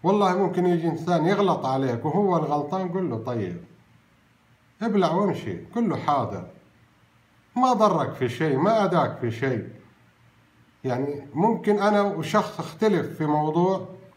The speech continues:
"يا ابن الحلال الموضوع كذا"، يقول لي: "لا كذا".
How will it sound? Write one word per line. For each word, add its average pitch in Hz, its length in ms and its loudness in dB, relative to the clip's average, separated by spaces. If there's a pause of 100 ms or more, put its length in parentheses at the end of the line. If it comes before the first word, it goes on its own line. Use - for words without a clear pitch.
(380)
"يا 185 100 2
ابن 165 160 0
الحلال 151 420 0
الموضوع 135 500 -2
كذا"، 110 500 -4 (460)
يقول 196 160 0
لي: 240 120 0
"لا 240 160 2
كذا". - 580 -2